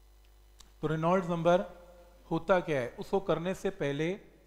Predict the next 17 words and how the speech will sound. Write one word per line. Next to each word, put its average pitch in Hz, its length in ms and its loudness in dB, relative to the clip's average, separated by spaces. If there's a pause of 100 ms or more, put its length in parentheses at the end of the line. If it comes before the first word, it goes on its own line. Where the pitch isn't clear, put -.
(220)
आप - 480 -4
एक 180 180 -2
चीज़ 185 220 -6
इसमें 175 240 -8
देखो। 156 400 -6 (540)
इसके 208 220 -6
अंदर 190 540 0
ये 180 160 -4
start 175 400 -2
है 196 60 -4
कहानी 170 420 -6 (200)
कि 185 120 -8
type 170 340 -4
of 180 200 -4
liquids 165 520 -6 (240)
की 180 120 -12
फ्लो 170 280 -6